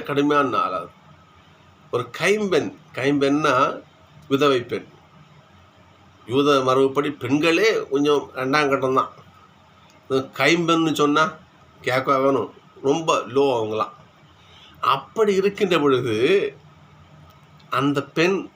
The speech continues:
ஒரு நீதி, ஒரு நியாயம் கேட்டு நீதி நடுவருடைய வீடு தட்டுறா போயிடுச்சு. அவர் திறக்கவே இல்லை. இவரும் விட்ட பாடு கிடையாது.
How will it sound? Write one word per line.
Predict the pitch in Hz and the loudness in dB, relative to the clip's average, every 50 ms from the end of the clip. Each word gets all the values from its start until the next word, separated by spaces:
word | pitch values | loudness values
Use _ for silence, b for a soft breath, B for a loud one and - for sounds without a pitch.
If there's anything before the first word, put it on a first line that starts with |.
| _ _ _ - - - - - - - | _ _ _ -20 -20 -20 -20 -20 -14 -4
ஒரு | - 170 180 165 | -2 0 2 2
நீதி, | 165 170 180 185 185 185 | 2 2 0 0 0 0
ஒரு | 175 160 147 | 0 2 2
நியாயம் | 143 143 143 143 156 156 147 135 - | 4 4 4 2 2 2 0 0 0
கேட்டு | 135 127 123 - 196 196 151 117 104 - B B B B B B | -2 -2 0 0 0 2 2 0 0 -4 B B B B B B
நீதி | - 175 185 180 160 139 135 135 | 0 2 2 2 0 -2 -2 -2
நடுவருடைய | 135 131 143 151 156 156 147 135 127 123 123 | 2 2 2 4 4 2 2 2 2 2 2
வீடு | 131 135 131 | 2 0 0
தட்டுறா | - - 104 98 107 107 104 | -2 -6 -6 -4 -2 -4 -4
போயிடுச்சு. | 95 - - - - - - - - - _ - - _ _ - _ _ _ - - _ - - - - - - - _ - | -4 -6 -14 -16 -16 -20 -20 -20 -20 -20 _ -20 -20 _ _ -20 _ _ _ -20 -20 _ -20 -20 -20 -20 -20 -20 -20 _ -10
அவர் | - 110 110 - | -10 -10 -10 -10
திறக்கவே | - 107 123 147 147 - 170 - 147 147 | -8 -4 -2 -2 -2 -2 -2 0 2 2
இல்லை. | 139 127 107 95 - - - - - _ _ - - _ _ _ - - _ - - - - _ - - - - - - | 2 0 -4 -8 -12 -20 -20 -20 -20 _ _ -20 -20 _ _ _ -20 -20 _ -20 -20 -20 -20 _ -20 -20 -20 -20 -14 -6
இவரும் | 104 131 147 170 185 226 214 180 | -4 -4 -2 0 2 2 2 2
விட்ட | 156 147 139 - 220 185 | 2 -2 -4 0 0 0
பாடு | 147 147 143 131 131 | 2 2 0 0 0
கிடையாது. | 117 110 104 95 87 82 - | -2 -4 -6 -6 -10 -12 -18